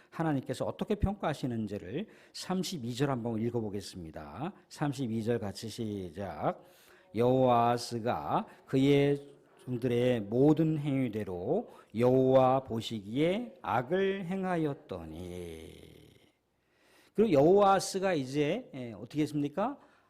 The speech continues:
하나님 앞에 악을 행했으니까, 아, 당연히, 예, 비참한 죽음을 맞이했겠죠. 그죠? 평안한 죽음이 아니라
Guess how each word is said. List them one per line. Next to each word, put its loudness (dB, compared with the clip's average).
하나님 -2
앞에 -2
악을 2
행했으니까, -4
아, -16
당연히, -4
예, -16
비참한 -4
죽음을 -2
맞이했겠죠. -6
그죠? -12
평안한 -8
죽음이 -4
아니라 -6